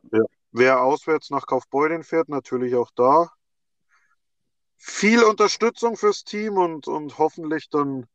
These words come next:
auch da Punkte und dann werden wir uns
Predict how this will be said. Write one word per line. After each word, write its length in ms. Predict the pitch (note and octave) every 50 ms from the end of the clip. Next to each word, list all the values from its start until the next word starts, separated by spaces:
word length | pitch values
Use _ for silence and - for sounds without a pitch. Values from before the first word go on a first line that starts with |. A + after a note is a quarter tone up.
| _ _ _ _ - -
auch 220 | - B2 B2 B2 -
da 220 | - C3+ C#3+ D#3+
Punkte 500 | - - - F3 E3+ D#3+ C#3+ E3 E3 D#3
und 200 | C3+ C3+ C3 B2 -
dann 360 | - B2+ B2 B2 B2+ C3 C3 B2 _ _ _ _ _ _ _ _ _ _ _ _ _ _ _ _ _ _ _ _ _ - - - - - - - - - - - - - _ _ _ _ _
werden 260 | - A#2 C3 C#3 C#3+
wir 80 | D3 D3
uns 340 | D3 C#3 - - - -